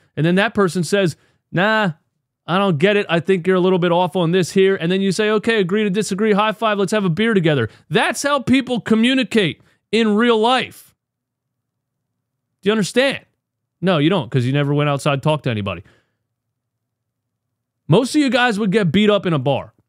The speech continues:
So I'm just letting you know, if you're under twenty-one, which a lot of you probably are, you're gonna have to learn how to communicate if one day you wanna go outside,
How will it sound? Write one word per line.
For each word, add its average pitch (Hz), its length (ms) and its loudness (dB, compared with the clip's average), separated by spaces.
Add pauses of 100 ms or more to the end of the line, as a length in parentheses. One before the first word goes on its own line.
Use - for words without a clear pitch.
So 175 260 0
I'm 185 160 0
just 196 160 0
letting 196 160 -2
you 170 80 2
know, 147 140 2
if 120 100 -6
you're 160 80 0
under 180 180 0
twenty-one, 180 440 0
which 170 140 -2
a 160 40 -2
lot 160 140 0
of 156 60 0
you 147 60 0
probably 151 440 0
are, 190 280 2 (520)
you're 151 100 -2
gonna 269 120 2
have 269 100 0
to 240 40 -2
learn 226 200 2
how 220 80 2
to 196 80 -2
communicate 190 520 2
if 143 100 -4
one 175 200 2
day 170 80 0
you 170 100 4
wanna 165 140 2
go 160 160 2
outside, 131 400 -4